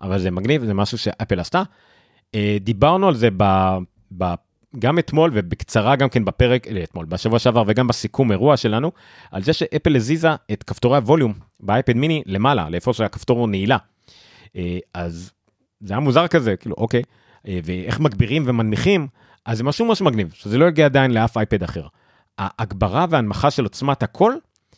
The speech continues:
היא כבר לא קבועה. לא, בדרך כלל זה תמיד היה הכפתור שהוא יותר, אה,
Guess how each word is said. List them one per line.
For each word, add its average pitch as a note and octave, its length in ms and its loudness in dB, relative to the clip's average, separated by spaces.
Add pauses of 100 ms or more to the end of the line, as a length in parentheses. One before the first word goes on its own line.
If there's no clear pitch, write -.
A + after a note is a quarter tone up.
(260)
היא C3 180 -2
כבר A2+ 300 0
לא F#3+ 440 4
קבועה. D#3+ 280 2 (840)
לא, F3 300 4
בדרך D3+ 260 2
כלל F3+ 100 0
זה D3 60 0
תמיד D3+ 240 0
היה D#3+ 260 2
הכפתור - 600 0
שהוא A2+ 340 0
יותר, C3+ 500 -2 (180)
אה, F2 560 -6